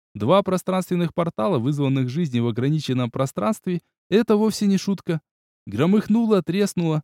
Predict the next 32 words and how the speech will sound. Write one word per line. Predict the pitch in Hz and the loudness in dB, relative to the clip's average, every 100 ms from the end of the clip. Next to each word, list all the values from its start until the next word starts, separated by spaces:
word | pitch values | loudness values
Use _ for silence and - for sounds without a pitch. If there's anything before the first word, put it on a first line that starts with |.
| - _ | -6 _
с | - | -4
потолка | 120 127 135 180 | -2 2 2 2
посыпалась | 175 107 - 135 127 123 - | 0 0 0 0 0 0 -2
пыль. | 143 110 - _ _ | -2 -2 -2 _ _
Громыхнуло | - 101 113 110 131 143 | -6 0 2 2 2 2
ещё | 135 127 160 135 | 2 2 0 0
раз. | 98 - - _ _ | 0 -6 -18 _ _
Оболочка | 113 151 202 208 139 | 0 2 2 0 -2
второго | 110 127 160 143 | -2 0 0 0
портала | 143 143 202 180 | 0 0 0 0
перерубила | 101 107 113 135 151 170 147 | -2 -2 0 0 0 0 0
доски | 185 - 107 | 0 -2 -2
массивного | 113 - 170 151 135 | -2 0 0 2 0
дубового | 120 135 147 151 135 | 0 -4 0 0 0
стола, | 127 - 160 196 - _ _ | -2 -4 -4 -4 -6 _ _
и | - | -4
Эдик | 190 220 196 | -2 -2 -2
рухнул | - 214 101 101 | -2 -2 0 0
на | 165 | 0
пол, | - | 2
матерясь, | 117 127 151 180 190 | 2 0 0 -2 0
на | 156 | -2
чём | - 170 | 0 -2
свет | - 208 | -2 -6
стоит. | - 160 156 - _ _ _ _ - | -4 -4 -4 -6 _ _ _ _ -4
Камин | 107 151 156 | 2 4 4
обвалился, | 127 113 113 156 185 - | 2 0 0 0 0 0
разбрасывая | 107 101 120 123 117 113 110 | -2 -2 -2 -2 0 2 2
угли | 92 180 147 107 | 2 -2 0 0
и | |
непрогоревшие | 104 107 107 107 123 127 - 117 | 2 0 -2 -2 -2 -2 -2 -4
дрова. | 107 117 117 95 | -2 -2 0 -2